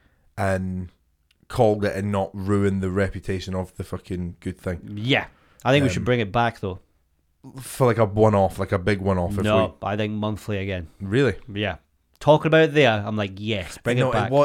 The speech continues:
Speaker 1: it, mate, it was wicked, but you need, you would
Speaker 2: Need
Speaker 1: need that.
Speaker 2: re-energized, but hey, that can happen as long as
Speaker 1: Yeah.
Speaker 2: people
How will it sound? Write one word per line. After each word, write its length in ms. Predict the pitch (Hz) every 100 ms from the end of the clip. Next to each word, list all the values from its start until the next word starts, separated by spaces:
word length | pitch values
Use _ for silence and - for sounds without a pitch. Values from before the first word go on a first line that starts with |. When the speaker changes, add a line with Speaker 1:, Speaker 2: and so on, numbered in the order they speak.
| 123
Speaker 1:
it, 240 | 117 104
mate, 240 | 113 107
it 80 | 107
was 260 | 110 120 107
wicked, 400 | 107 101 95 -
but 120 | 110
you 120 | 110
need, 480 | 113 123 131 120 -
you 120 | 110
would 100 | 107
Speaker 2:
Need 220 | 120 127
Speaker 1:
need 100 | 107 117
that. 140 | 110
Speaker 2:
re-energized, 640 | 127 127 117 107 101 101 -
but 200 | 113 107
hey, 260 | 127 104 - -
that 220 | 120 127
can 120 | 143
happen 480 | 127 175 214 147 113
as 200 | 117 120
long 180 | 131 135
as 60 | 117
Speaker 1:
Yeah. 80 | 101
Speaker 2:
people 400 | 139 127 123